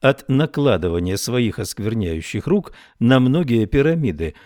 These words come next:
ложи древнего посвящения,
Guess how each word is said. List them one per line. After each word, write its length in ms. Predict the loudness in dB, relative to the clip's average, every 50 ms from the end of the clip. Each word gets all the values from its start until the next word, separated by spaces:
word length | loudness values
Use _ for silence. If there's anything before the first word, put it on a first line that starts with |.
| -18 _ -2
ложи 540 | 2 4 6 6 6 4 2 -2 -6 -8 -10 _
древнего 560 | -2 0 2 2 4 2 2 0 -2 -2 -2
посвящения, 920 | -2 -4 -4 -4 -4 -4 -6 -6 -6 -6 -4 -2 -2 -2 -2 -4 -8 -14